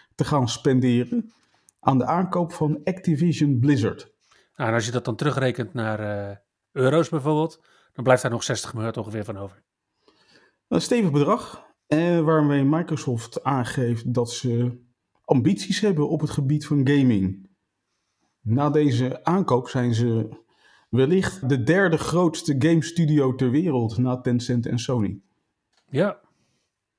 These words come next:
Speaker 1: En met, eh, Activision Blizzard kopen ze een, eh, ja, toch wel, eh, aansprekende hoeveelheid game studio's aan, als je mij vraagt.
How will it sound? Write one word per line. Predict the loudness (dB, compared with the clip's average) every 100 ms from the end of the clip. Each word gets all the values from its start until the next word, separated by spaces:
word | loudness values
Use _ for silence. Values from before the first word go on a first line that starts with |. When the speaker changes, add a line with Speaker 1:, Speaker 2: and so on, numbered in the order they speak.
| _ _ _ _
Speaker 1:
En | 0 2 4
met, | 4 2 0
eh, | 0 2 2 2
Activision | -2 0 -2 2 2 4 2
Blizzard | 4 4 4 2
kopen | 2 0 0
ze | -2 0
een, | 2 2
eh, | 2 2 0
ja, | -2 -4 -6 -18 _ _ _ _
toch | -2 0 2
wel, | 6 6 6 6
eh, | 4 2
aansprekende | -2 -2 -4 -2 0 2 2 2 2 2 0 -2 -8 _ _ _ _
hoeveelheid | _ -2 0 0 0
game | 0
studio's | -2 0 0 0 -2
aan, | -2 -2
als | -2
je | -2
mij | -2
vraagt. | -2 -6 -8